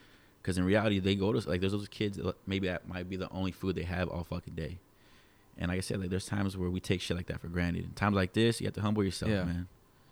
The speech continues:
Speaker 2: And I, I believe that, like, humble, 'cause a lot of us don't know how to deal with this shit.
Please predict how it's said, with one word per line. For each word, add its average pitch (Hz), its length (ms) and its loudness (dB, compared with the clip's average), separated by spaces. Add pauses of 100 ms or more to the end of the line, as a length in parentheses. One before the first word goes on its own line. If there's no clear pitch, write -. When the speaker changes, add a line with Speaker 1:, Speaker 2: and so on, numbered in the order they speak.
(120)
Speaker 2:
And 127 100 6
I, 143 140 8
I 156 40 8
believe 165 300 4
that, 131 180 4
like, 107 140 -4 (160)
humble, 120 500 -2
'cause 113 240 -4 (800)
a 107 60 -2
lot 139 120 8
of 147 80 8
us 139 100 4
don't 131 220 4
know 135 180 6
how 117 200 4
to 131 80 6
deal 139 120 2
with 143 120 2
this 147 140 0
shit. 151 260 -2